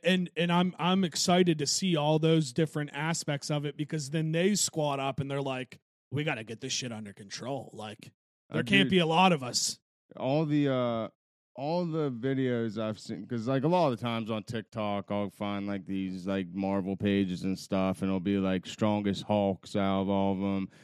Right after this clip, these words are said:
Speaker 2: and it always shows the one, I forg-, Magis-, Magistro or something's his name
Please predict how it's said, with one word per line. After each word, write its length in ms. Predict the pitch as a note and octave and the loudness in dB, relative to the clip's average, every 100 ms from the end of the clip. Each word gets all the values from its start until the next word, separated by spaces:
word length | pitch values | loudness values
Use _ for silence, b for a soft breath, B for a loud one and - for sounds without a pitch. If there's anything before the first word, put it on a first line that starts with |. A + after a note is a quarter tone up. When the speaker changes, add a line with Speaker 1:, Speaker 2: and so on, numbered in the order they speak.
| b | b
Speaker 2:
and 120 | A2 A#2 | -6 -2
it 60 | |
always 320 | C3 D#3 C#3 | 0 0 0
shows 420 | - C#3+ C3+ B2 G2+ | 2 4 6 4 2
the 100 | A2 | 0
one, 240 | A#2 G#2 | 0 0
I 60 | F#2+ | -2
forg-, 340 | - F#2 - _ - | -6 -8 -12 _ -10
Magis-, 560 | B2 D#3+ F3 C#3+ B2 - | -4 -2 -2 -4 -8 -8
Magistro 880 | A2 D3+ F3 D3 A#2 - B2 A2+ G#2+ | 0 2 4 2 -2 -2 2 2 2
or 100 | G#2 | -2
something's 540 | - G#2+ G2 G2 F#2 | -6 -8 -8 -8 -8
his 160 | F#2+ F#2+ | -8 -6
name 380 | F#2+ F#2 E2+ | -4 -4 -6